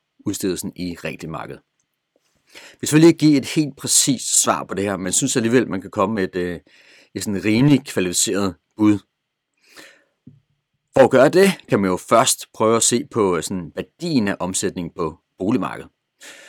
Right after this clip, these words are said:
Så man kan kigge på, øh, kvartalsdata for, øh, boligomsætning, og så lidt til højde for, øh,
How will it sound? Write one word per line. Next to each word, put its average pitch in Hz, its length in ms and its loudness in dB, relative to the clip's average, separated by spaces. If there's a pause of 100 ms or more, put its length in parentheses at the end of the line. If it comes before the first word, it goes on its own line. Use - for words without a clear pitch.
(180)
Så - 120 -8
man 107 100 -2
kan 95 60 -6
kigge 156 300 2
på, 95 420 2
øh, 65 240 -8 (100)
kvartalsdata - 1160 -4 (200)
for, 76 240 -4
øh, - 80 -10 (100)
boligomsætning, 147 760 -4 (840)
og 104 120 -6
så 120 100 4
lidt 107 180 2
til - 140 -2
højde 98 300 2
for, 87 360 2
øh, 65 320 -4